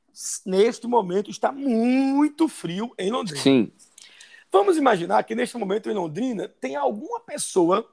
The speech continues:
Speaker 1: do Reino Unido que está de passagem por Londrina.
Speaker 2: Sim.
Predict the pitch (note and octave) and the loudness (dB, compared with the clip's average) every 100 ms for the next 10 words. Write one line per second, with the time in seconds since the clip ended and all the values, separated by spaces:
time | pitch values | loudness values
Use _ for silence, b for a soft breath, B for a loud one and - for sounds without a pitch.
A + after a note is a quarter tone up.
0 | - G3 F#3+ B3 A#3+ E3 D#3 A3+ - _ | 0 2 4 2 0 -4 -4 -6 -8 _
1 | _ _ _ _ _ C#4 - G3 D#3+ E3+ | _ _ _ _ _ 0 2 2 2 2
2 | F3 D#3 D3 C#3 D3 D3 F3+ D#3+ D3+ G3+ | 2 2 -2 -6 -8 -6 -6 -6 -6 -6
3 | C#4 _ _ - - A#2+ G#2+ | -8 _ _ -14 -4 0 0